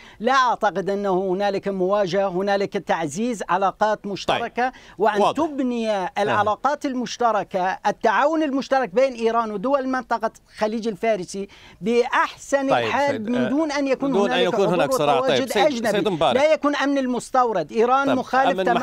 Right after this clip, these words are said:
Speaker 2: محلي.
Speaker 1: مع الأمن المستورد.
Speaker 2: أس-، سيد مبارك، هل هناك فعلًا فرصة
Speaker 1: صحيح،
Speaker 2: لتعاون
Speaker 1: أمن
Speaker 2: أمني
Speaker 1: محلي.
Speaker 2: بين إيران ودول الخليج لتخت-، أمن محلي و-، آه، آه، كيف يمكن، آه، لدول الخليج فعلًا أن تحيد نفسها هنا؟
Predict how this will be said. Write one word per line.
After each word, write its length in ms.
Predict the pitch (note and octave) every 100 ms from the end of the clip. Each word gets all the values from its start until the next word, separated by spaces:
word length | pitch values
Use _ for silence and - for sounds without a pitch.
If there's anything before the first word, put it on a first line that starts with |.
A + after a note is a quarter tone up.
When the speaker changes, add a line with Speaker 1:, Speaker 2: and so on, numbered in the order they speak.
| C4
Speaker 2:
محلي. 160 | C#4 C4
Speaker 1:
مع 160 | B3
الأمن 320 | A#3+ C4 C#4
المستورد. 580 | C#4 B3+ A#3 - F#3+ C#3+ - -
Speaker 2:
أس-، 400 | D#3 D3+ F3+ E3+
سيد 240 | D#3+ F#3 D3+
مبارك، 280 | D3 C3+ B2
هل 160 | F#3
هناك 280 | E3+ F#3 E3+
فعلًا 360 | - F3 C#3+ B2+
فرصة 440 | D#3 D3 C#3 C3
Speaker 1:
صحيح، 180 | A3+ A3+
Speaker 2:
لتعاون 340 | B3 C#3 F#3 E3
Speaker 1:
أمن 100 | D#3
Speaker 2:
أمني 140 | F3 F3
Speaker 1:
محلي. 100 | D#3+
Speaker 2:
بين 200 | D3+ D3+
إيران 380 | D3 C#3+ D3+ C#3
ودول 300 | C3 D3 C#3+
الخليج 440 | - C3+ D3 C3
لتخت-، 680 | B2+ C#3+ B2+ B2 D3 C#3+ -
أمن 380 | C3 D3+ D#3 C#3+
محلي 500 | C3+ - E3 F3 G3 - - - -
و-، 120 | C#3
آه، 160 | E3+ F3+ -
آه، 480 | E3+ F3 E3+ D#3+ E3
كيف 360 | - G#3 - D#3+ D3+
يمكن، 580 | D#3+ F3+ G3 - B2+ A#2+ C#3
آه، 180 | B2+
لدول 540 | B2 C#3 C3 C#3 C#3+ C#3+
الخليج 340 | - C3+ B2+
فعلًا 360 | A2+ D3+ A2+ G2+ - _ _ -
أن 60 | A2+
تحيد 360 | C3+ D#3+ C3+
نفسها 360 | C#3 C3+ A#2+ A2+ G#2+
هنا؟ 240 | A2 F2